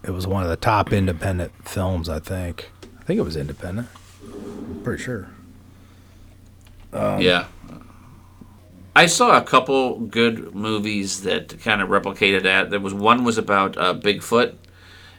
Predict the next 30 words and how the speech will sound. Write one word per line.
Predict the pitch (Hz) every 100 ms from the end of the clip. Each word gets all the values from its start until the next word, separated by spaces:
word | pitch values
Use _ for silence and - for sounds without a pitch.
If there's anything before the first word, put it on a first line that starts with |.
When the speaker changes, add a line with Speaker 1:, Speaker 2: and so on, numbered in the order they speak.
| -
Speaker 2:
and | 101 101 98 92
another | 98 104 104
one | 101 101 98
was | 95 92 95
about, | 90 92 90 85 -
uh, | 87 87 85 87 - - - - - - -
these | 104
guys | 95 104 95 98 98
out | 98 -
in | 92
the | 90
desert. | 95 95 92 95 90 - -
Uh, | 90 85 87 90 - - -
they | 98
were, | 95
like, | 87 87 - - -
they | 101
were | 95 82 82
U | 101 104
F | 95 95
O | 95
watching | 98 95 92 90 101 98
and | 92
stuff | 101 98
like | 95
that. | 101
It | -
was | 151
pretty | 175 135
cool. | 113 78